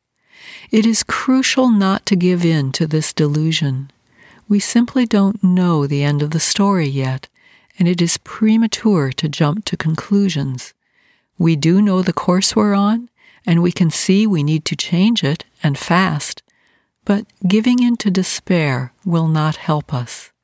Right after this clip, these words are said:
Despair will rob us of the very energy we need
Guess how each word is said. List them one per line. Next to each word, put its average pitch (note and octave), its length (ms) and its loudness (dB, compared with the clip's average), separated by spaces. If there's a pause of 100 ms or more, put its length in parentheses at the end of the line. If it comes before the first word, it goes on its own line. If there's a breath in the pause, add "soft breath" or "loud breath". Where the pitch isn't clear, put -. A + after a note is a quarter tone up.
(540 soft breath)
Despair F3+ 840 0
will F#3 380 2
rob F3 400 2
us C#3 280 -4
of D3 200 -2
the D#3 80 2
very E3+ 400 0
energy G3 440 0
we F#3+ 160 2
need F3 460 0